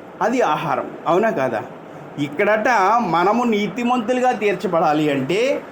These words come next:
వ్యసన పడకుండా ఉండాలి. ఎక్కడ లోకములో ఉన్నాం. ఒక పాపి ఉన్నాడు అనుకుందామండి, ఒక పాపి ఉన్నాడు. ఎందుకు, మీకు వచనాన్ని చూపిస్తాను.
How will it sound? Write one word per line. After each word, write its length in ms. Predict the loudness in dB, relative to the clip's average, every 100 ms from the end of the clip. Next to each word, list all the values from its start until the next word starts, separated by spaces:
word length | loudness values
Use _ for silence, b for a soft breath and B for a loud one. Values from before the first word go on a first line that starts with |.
| -10 -2
వ్యసన 420 | -2 0 0 0
పడకుండా 760 | 2 0 0 0 2 4 4 4
ఉండాలి. 500 | 2 2 2 2 -4 -12 -18 -8 -2
ఎక్కడ 600 | 0 0 0 0 2 2
లోకములో 540 | 2 2 2 0 2 2
ఉన్నాం. 420 | 2 2 0 -2 -8 -18 -18 -18 -10 0
ఒక 180 | 0 0
పాపి 440 | 2 2 2 0
ఉన్నాడు 220 | 0 2
అనుకుందామండి, 760 | 2 2 2 2 2 2 0 -2 -6 -10 -16 -16 -18 -18 -18 -8 -4
ఒక 160 | -2
పాపి 400 | 0 2 2 2
ఉన్నాడు. 340 | 2 2 2 -2 -12 -16 -18 -18 -18 -18 -18 -18 -18 -18 -14 -4
ఎందుకు, 260 | -2 -2 0
మీకు 260 | 0 2
వచనాన్ని 440 | 0 2 0 0 0
చూపిస్తాను. 420 | -4 -4 -4